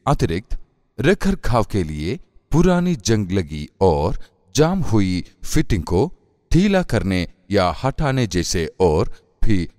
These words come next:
असंख्य उपयोग किए जा सकते हैं। आजकल छिलने का काम इलेक्ट्रिकल व्हील यानी बिजली के पहियों और ड्रिलिंग मशीन से किया जाता है। सारांश, अब आप छिलने के विषय में सीख चुके हैं।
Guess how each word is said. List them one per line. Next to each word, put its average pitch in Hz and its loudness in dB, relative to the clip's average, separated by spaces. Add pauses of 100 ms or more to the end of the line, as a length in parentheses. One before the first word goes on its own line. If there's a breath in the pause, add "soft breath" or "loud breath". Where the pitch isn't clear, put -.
(120)
असंख्य 156 0
उपयोग 98 0
किए 107 -2
जा 127 -4
सकते 139 -8
हैं। 69 -12 (760)
आजकल 120 -2 (340)
छिलने 180 0
का 95 -2
काम 73 -4 (280)
इलेक्ट्रिकल 160 -2
व्हील 90 -2 (160)
यानी 87 -2 (300)
बिजली 175 0
के 143 -6
पहियों 90 -2 (140)
और 92 0
ड्रिलिंग 180 0
मशीन 98 -4
से 110 -6
किया 160 -6
जाता 78 -6
है। 65 -14 (920)
सारांश, 71 -4 (760)
अब 123 0
आप - -6
छिलने 175 0
के - -4
विषय 85 -4
में 76 -6
सीख - -4
चुके - -6
हैं। 64 -12